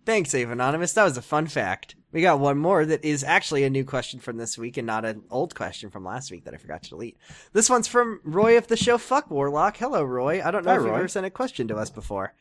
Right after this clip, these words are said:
Speaker 1: This one says, "Hello, fellas. After a month of main-, mainlining Jurgen It, I'm finally caught up and I gotta say three things. Number one, first, I mean, congrats on spending well over a year being internet mad. <laughs> Second,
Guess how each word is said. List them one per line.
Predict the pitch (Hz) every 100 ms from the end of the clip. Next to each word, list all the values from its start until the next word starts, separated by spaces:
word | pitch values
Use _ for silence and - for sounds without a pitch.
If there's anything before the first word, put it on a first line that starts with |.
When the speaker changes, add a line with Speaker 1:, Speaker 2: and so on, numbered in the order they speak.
| _
Speaker 1:
This | - 277
one | 160 135
says, | 143 127 139 - -
"Hello, | 302 196
fellas. | - 180 202 196
After | 160 - 139
a |
month | 156 214
of | 208
main-, | 196 190
mainlining | - - 135 190 220 180 160 147
Jurgen | 135 143 147
It, | 165
I'm | 127 117
finally | - 151 165 160
caught | 143 143
up | 139 143
and | 107
I | 104
gotta | 135 147
say | - 151
three | 139 - 151
things. | 151 131 101 98 -
Number | 156 202
one, | 196 147 104 95 98
first, | 214 156 - - - -
I | 117
mean, | 113 113 147 - _ - -
congrats | 151 135 160 160
on | 151
spending | - 170 175 170
well | 165 190
over | 196 196
a |
year | 190 190 202
being | 180 196
internet | 165 156 196 214 185
mad. | 208 180 135 135 - -
<laughs> | -
Second, | - - - 226 220 151 123 -